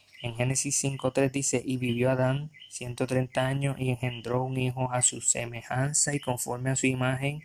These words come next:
y llamó su nombre Set". A su semejanza y conforme a su imagen. ¿Conforme a cuál imagen? A la de Adán, a la del Adán que ya había caído. ¿Ve? Eh, eso es lo que la, la Escritura enseña, que ahora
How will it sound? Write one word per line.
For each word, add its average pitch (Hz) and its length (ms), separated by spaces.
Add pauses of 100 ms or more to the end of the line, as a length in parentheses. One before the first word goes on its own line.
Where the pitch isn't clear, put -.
(360)
y 127 120
llamó 117 320
su 127 160
nombre 123 280
Set". 117 300 (880)
A 123 180
su 127 160
semejanza 127 680
y 160 40
conforme 127 400
a 135 40
su 131 120
imagen. 123 400 (120)
¿Conforme 131 420
a 135 40
cuál 135 240
imagen? 120 380
A 120 60
la 123 120
de 117 140
Adán, 123 340
a 120 60
la 117 140
del 120 160
Adán 123 280
que 139 160
ya 127 120
había 135 180
caído. 117 440 (1200)
¿Ve? 123 200 (640)
Eh, 120 520 (1080)
eso 139 220
es 147 40
lo 151 80
que 156 140
la, 135 260
la 131 120
Escritura 127 380
enseña, 123 420
que 120 200
ahora 127 540